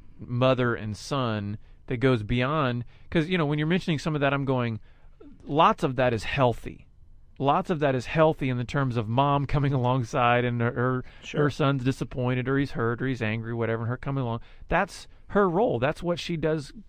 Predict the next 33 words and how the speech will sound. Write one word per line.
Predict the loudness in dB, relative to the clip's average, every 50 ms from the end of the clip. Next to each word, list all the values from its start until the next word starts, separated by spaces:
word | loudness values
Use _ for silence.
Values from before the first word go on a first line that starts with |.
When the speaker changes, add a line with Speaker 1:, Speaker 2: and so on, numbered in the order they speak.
| -20 -16 -16 -12
Speaker 1:
She, | -10 -10 -8
that's | -6 -4 -4 -4 -4
what | -6 -8
she's | -4 -4 -4 -4
great | -4 -4 -4 -2 -2
at. | -4 -4 -6 -6 -8
Speaker 2:
Absolutely. | -8 -8 -10 -12 -12 -10 -8 -4
Speaker 1:
You | -2 0
know, | 2 2 0 0
dads | 0 2 4 4 4 4 2 0
come | 0 0 2 2
alongside | 2 2 2 0 0 -2 -2 -2 0 0 0 0 0 -2
and | -2 -4
say, | -4 -2 0 0 0 0 -2 -6 -10 -18 -14 -8
you | -4 -2
know, | 0 0
"Let | 0 0
me | 0 -2
teach | -2 -2 -4 -4 -4 -4
you | -4 -2
how | 0 0 0
to | 0
treat | -2 -2 -2 -2 0
a | 0
woman | 0 0 0 0 0 -2
with | -4 -6 -6
respect | -6 -6 -8 -8 -6 -4 -4 -4 -4 -4 -6
and | -4
how | -4 -2 -2
to | -2
love | -2 -2 0 2 2 2 2
her, | 0 -2 -2 0 0 0 0
and | -2 -2